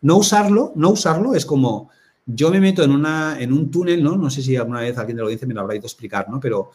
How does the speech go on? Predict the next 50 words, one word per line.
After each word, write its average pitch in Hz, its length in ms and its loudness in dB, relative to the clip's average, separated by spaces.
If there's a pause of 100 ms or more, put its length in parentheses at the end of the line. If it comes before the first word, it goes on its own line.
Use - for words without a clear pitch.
(160)
es - 80 -20
como 139 200 2
yo 143 100 4
me 170 80 0
subo 180 160 0
en 175 80 4
un 123 120 4
tren, 95 260 -2
¿no? 190 180 -6 (460)
Y 120 80 -2
ese 156 140 2
tren 165 180 2
entra 156 200 2
en 143 60 6
un 131 140 4
túnel 156 220 2
de 151 80 4
la 139 80 2
montaña, 151 520 0
¿no? 170 140 -2
En 131 220 -2
la 110 60 -4
entrada 143 340 -2
del 143 160 0
túnel 160 320 -4
y 120 100 -4
esperas 180 560 -2
que 131 120 -2
salga 147 420 2
por 113 120 4
el 113 100 4
otro 165 260 2
lado 180 300 0
de 196 60 0
la 147 80 0
montaña 170 520 0
y 196 40 -2
que 156 100 0
cuando 120 260 0
salgas 180 600 -2
haga 139 200 -2
sol, 226 400 2 (100)
que 131 100 -2
sea, 143 340 -2
¡guau! - 180 0 (360)
Lo 131 100 -2
hemos 156 200 0
clavado, 110 500 -2
ha - 60 -16
sido 156 420 0